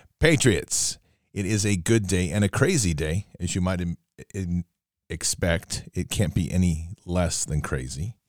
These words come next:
because we are having all sorts of things unravel around us. But I'm gonna start you out with a quote. Mark Twain, "In the beginning of change, the patriot is a scarce man, and brave and hated and scorned.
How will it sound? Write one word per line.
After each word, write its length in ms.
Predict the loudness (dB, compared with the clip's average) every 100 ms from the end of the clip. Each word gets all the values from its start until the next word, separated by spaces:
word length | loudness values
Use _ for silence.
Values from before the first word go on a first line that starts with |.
| _ _ _ _ _ _ _ _
because 500 | -14 -6 0 0 0
we 160 | 2 4
are 100 | 2
having 360 | 2 0 0 -2
all 220 | -2 -2
sorts 320 | 0 0 0 -2
of 100 | -2
things 380 | -2 0 -2 -2
unravel 760 | 0 0 -2 -4 -4 -4 -4 -4
around 500 | -2 0 -2 0 0
us. 340 | 0 -2 -6 -10 -20 _ _ -20 -20 -14 0
But 80 |
I'm 80 | 2
gonna 120 | 4
start 280 | 2 0 4
you 80 | 4
out 80 | 6
with 100 | 4
a 40 |
quote. 420 | 6 8 10 6 _ _ _ _ _ _ -8
Mark 300 | -2 -2 0
Twain, 480 | 2 4 4 2 -2 -16 -20 -14 2
"In 160 | 6
the 80 | 8
beginning 420 | 6 8 8 8
of 120 | 4
change, 500 | 4 4 6 6 4
the 100 | 4
patriot 560 | 4 4 4 4 4 4
is 160 | 2 2
a 80 | 2
scarce 580 | 2 4 6 6 6 2
man, 520 | 2 4 4 2 2
and 240 | 4 4 4
brave 500 | 4 4 4 0 0
and 180 | 0 2
hated 400 | 2 2 0 0
and 220 | 0 2
scorned. 720 | 0 2 2 4 4 2 -2